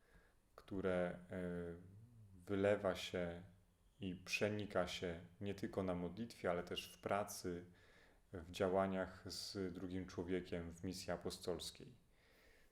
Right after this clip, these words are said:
Jest to taki, em, taki splot,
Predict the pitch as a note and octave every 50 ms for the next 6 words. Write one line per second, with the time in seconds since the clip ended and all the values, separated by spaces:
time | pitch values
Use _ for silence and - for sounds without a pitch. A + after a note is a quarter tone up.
0 | _ _ _ - G2 F2+ - - G#2 - G2+ F#2 - - - - F#2+ F2+ F2+ F2+
1 | F2+ - - G#2+ F#2 F2+ F2 E2+ F2 F2 - - G2 - - G#2+ - - - -
2 | - - A2 G#2+ G#2+ G#2+ G#2+ - - -